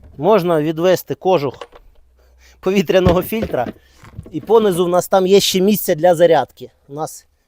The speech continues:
у нас її нема, але воно там начебто є. І все, ніякої докатки, нічого такого або схожого на це тут нема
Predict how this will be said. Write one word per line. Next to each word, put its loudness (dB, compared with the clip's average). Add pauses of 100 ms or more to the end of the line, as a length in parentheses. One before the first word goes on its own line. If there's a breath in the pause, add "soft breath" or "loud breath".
(160)
у -12
нас -4
її -6
нема, -6
але 0
воно -4
там -8
начебто -8
є. -10 (960)
І -8
все, -6
ніякої -2
докатки, -2
нічого -4
такого -2
або -2
схожого -6
на -8
це -2 (420 soft breath)
тут -8
нема -2